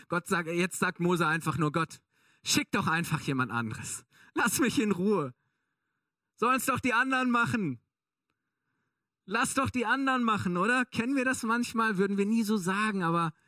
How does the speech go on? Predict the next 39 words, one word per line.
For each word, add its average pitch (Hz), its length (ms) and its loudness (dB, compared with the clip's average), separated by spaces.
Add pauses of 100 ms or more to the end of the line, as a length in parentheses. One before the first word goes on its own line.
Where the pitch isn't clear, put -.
(320)
wenn 160 160 0
wir 175 80 2
mal 165 140 0
ehrlich 196 380 -2
sind, 214 220 -2
so 196 80 0
in 175 100 -2
dem 165 160 -4
Herzen 180 340 -4
zu 170 140 -6
sagen, 175 300 -2
„Oh, 202 720 2 (1080)
andere 220 320 2
können 208 200 2
das 202 140 0
doch 196 120 0
viel 190 220 0
ma-, 180 240 0
besser 180 380 -2
machen. 139 320 -2
Sollen's 208 280 0
doch 208 140 -2
die 175 140 -2
anderen 196 360 0
machen, 139 440 -2 (1900)
die 175 80 -6
vielleicht 180 360 -2
viel 185 160 2
qualifizierter 180 920 -2
sind 151 300 -2
oder 143 400 -2 (560)
die 156 80 -2
nicht 175 180 0
so 175 100 2
viele 160 440 0 (840)
Probleme 170 600 2
haben 160 240 -2
wie 156 100 -4
ich.“ - 420 -6